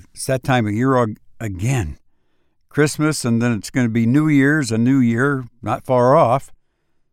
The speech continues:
Boy, I sure hope that twenty sixteen, wouldn't it be nice if, uh, peace and goodwill could actually dominate the human condition?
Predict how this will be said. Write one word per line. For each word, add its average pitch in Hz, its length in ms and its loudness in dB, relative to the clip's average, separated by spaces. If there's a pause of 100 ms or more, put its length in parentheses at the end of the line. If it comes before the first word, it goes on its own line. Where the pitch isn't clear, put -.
(320)
Boy, 120 180 -2
I 120 100 0
sure 113 240 -8
hope 113 240 -4
that 90 260 -12
twenty 113 300 -4
sixteen, 101 1040 -8 (1200)
wouldn't 208 240 4
it - 20 -6
be 123 140 2
nice 113 420 0
if, - 220 -16 (340)
uh, - 300 -16 (880)
peace 160 360 -2
and 117 220 -2
goodwill 127 680 2 (920)
could 98 140 -8
actually 127 540 -4
dominate 131 960 0 (500)
the 98 120 -6
human 120 440 0
condition? 85 720 -8